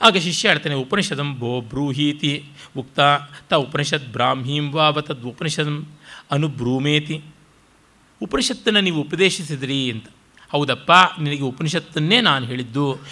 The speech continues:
ಬ್ರಾಹ್ಮೀ ಉಪನಿಷತ್ತು, ಬ್ರಹ್ಮವಿದ್ಯೆಯನ್ನೇ ನಾನು ಕೊಟ್ಟಿದ್ದು, ಬೇರೆ ಏನೂ ಅಲ್ಲ ಅಂತ. ಮತ್ತೆ ಹೇಳ್ತಾನೆ, ಅದರ ಪ್ರತಿಷ್ಠೆ ಯಾವುದು? ತಸ್ಮೈ ತಪೋದಮ ಕರ್ಮೇತಿ ಪ್ರತಿಷ್ಠಾ.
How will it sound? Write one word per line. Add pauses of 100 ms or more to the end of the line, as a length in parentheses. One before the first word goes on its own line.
(200)
ಬ್ರಾಹ್ಮೀ
ಉಪನಿಷತ್ತು,
ಬ್ರಹ್ಮವಿದ್ಯೆಯನ್ನೇ
ನಾನು
ಕೊಟ್ಟಿದ್ದು, (240)
ಬೇರೆ
ಏನೂ
ಅಲ್ಲ
ಅಂತ. (880)
ಮತ್ತೆ
ಹೇಳ್ತಾನೆ, (720)
ಅದರ
ಪ್ರತಿಷ್ಠೆ
ಯಾವುದು? (720)
ತಸ್ಮೈ (920)
ತಪೋದಮ (100)
ಕರ್ಮೇತಿ
ಪ್ರತಿಷ್ಠಾ.